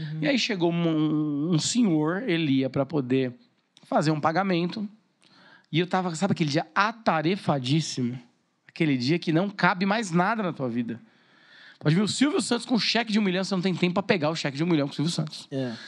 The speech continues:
Speaker 2: Aí esse senhor tava lá, subiu, eu falei assim, "Gente, eu vou no, me esconder no banheiro aqui, vou fechar a porta do banheiro, vou tá dentro do banheiro, e ó,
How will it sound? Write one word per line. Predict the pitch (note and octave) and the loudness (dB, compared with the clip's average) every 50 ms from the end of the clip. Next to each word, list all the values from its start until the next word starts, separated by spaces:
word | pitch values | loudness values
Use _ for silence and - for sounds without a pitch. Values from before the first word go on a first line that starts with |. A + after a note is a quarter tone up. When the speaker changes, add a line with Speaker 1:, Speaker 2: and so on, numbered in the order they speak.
| - - - - - - - - - - | -16 -16 -16 -16 -16 -18 -18 -20 -4 0
Speaker 2:
Aí | - F3 F3 F#3 | 2 2 4 2
esse | F#3+ E3+ - G3 E3 | 0 0 0 -2 -2
senhor | - - A3 G3 E3+ D3+ C#3+ C#3 C#3+ - | 0 2 2 2 4 2 2 -2 -4 -2
tava | - E3 C#3+ C#3 D#3 E3+ | 0 0 0 2 0 0
lá, | E3 D3 C3+ C#3 | 0 -2 -2 -2
subiu, | C#3 - A#3+ B3 F#3 D3 D3 E3 F3+ G3 | -2 -2 0 2 4 4 4 4 2 0
eu | F#3 - | 0 0
falei | F3+ E3+ D3+ | 0 0 2
assim, | D3+ C#3+ | 2 2
"Gente, | C3+ D#3 C#3+ B2 A2 - D#3+ - - _ | 2 2 0 0 -2 -6 -10 -12 -4 _
eu | D3 B2 A#2 | 0 0 2
vou | A#2+ B2+ C3+ C#3 D3 | 2 2 2 2 2
no, | D#3 D#3+ F3 E3+ E3+ E3 E3+ D#3+ A3 - - | 2 2 2 2 2 0 0 -2 -6 -2 0
me | D#3 | 0
esconder | C3+ - - F#3 D#3+ C#3 C3+ C3 | 0 2 2 2 2 4 4 2
no | C#3 D3 | 2 2
banheiro | D#3 E3+ D#3+ C#3 C3 C3+ D3 | 2 2 2 2 2 0 0
aqui, | D#3 D3+ - D#3+ F3 F#3 F3 - - - _ _ _ _ _ - - - - - - - - - _ _ | -2 0 0 2 2 2 0 -2 -10 -18 _ _ _ _ _ -20 -20 -20 -20 -20 -20 -20 -20 -20 _ _
vou | - - - | -4 0 2
fechar | D#3 D3+ - - C#3 | 2 2 2 0 -2
a | B2+ | 0
porta | - - C3 B2+ B2 | 2 2 2 2 2
do | C3+ D3+ | 2 2
banheiro, | D#3 G3 F#3+ E3 D3 D#3+ F3+ F#3 | 2 2 2 2 2 2 0 0
vou | D#3 D3 C3 | 0 0 0
tá | A#2+ C#3+ C#3 | 2 0 2
dentro | C3 C3+ C3 B2+ | 2 0 2 2
do | C#3 D3 | 2 2
banheiro, | D#3 F#3 G#3 G#3 F3+ D#3+ E3 E3+ G#3+ A#3 - - - - _ _ _ _ - | 2 2 2 2 0 0 2 0 0 -2 -4 -10 -18 -20 _ _ _ _ 0
e | E3+ E3+ F#3+ A3+ D4+ F#4 | 2 2 2 2 0 0
ó, | D4+ C4+ | -2 -2